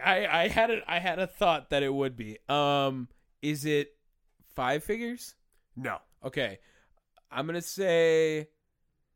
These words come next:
Speaker 1: six thousand three hundred.
Speaker 2: Six thousand nine hundred and thirty-one.
Speaker 1: Oh, that's so nice. Six thousand nine hundred? Good for him.
Speaker 2: Yeah, that's insane.
Speaker 1: That's a pretty good
Speaker 2: Uh,
Speaker 1: guess by me.
Speaker 2: also, Miriam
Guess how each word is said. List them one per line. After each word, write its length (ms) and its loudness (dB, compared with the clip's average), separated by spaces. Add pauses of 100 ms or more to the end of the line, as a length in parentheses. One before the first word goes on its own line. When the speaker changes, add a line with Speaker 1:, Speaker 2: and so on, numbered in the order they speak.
(880)
Speaker 1:
six 760 -8
thousand 1120 -2 (460)
three 280 -6
hundred. 500 -10
Speaker 2:
Six 360 -4
thousand 540 0
nine 280 0
hundred 360 -8
and 160 -10
thirty-one. 760 -10
Speaker 1:
Oh, 760 10
that's 260 2
so 320 2
nice. 800 -2
Six 400 -8
thousand 400 2
nine 220 -4
hundred? 420 -6 (400)
Good 180 -4
for 160 -4
him. 380 0
Speaker 2:
Yeah, 340 2
that's 300 0
insane. 840 -8
Speaker 1:
That's 140 -6
a 60 -18
pretty 160 -2
good 40 6
Speaker 2:
Uh, 80 4
Speaker 1:
guess 120 2
by 60 6
me. 60 6
Speaker 2:
also, 520 0
Miriam 720 0